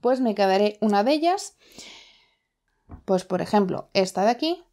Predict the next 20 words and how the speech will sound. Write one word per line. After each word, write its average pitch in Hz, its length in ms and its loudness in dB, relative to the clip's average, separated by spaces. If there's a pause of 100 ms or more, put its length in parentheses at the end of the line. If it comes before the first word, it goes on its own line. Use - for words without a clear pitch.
(400)
y 311 160 0
la 254 160 2
coloco 220 460 2
boca 190 260 2
abajo. - 460 -10
El 190 160 2
otro 196 200 2
jugador 240 420 2
hará 226 300 4
exactamente 214 720 -2
lo 220 140 0
mismo. 175 400 -6 (1400)
Y 302 120 2
le 320 80 4
daremos 302 340 4
nuestra 285 380 2
mano 240 240 2
completa 294 540 0 (1040)
y 277 120 2
recibiremos 233 760 0